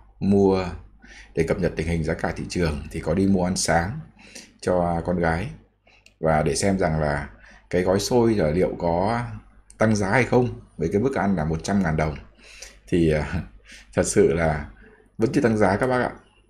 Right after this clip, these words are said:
Vẫn chưa tăng giá. Và nó vẫn là mười ngàn đồng mà thôi, à, xôi ruốc. Đó.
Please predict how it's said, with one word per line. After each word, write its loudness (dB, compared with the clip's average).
Vẫn 2
chưa 4
tăng 2
giá. 0
Và 4
nó 0
vẫn 2
là 2
mười 4
ngàn 0
đồng 0
mà 0
thôi, 2
à, -10
xôi -4
ruốc. 2
Đó. -4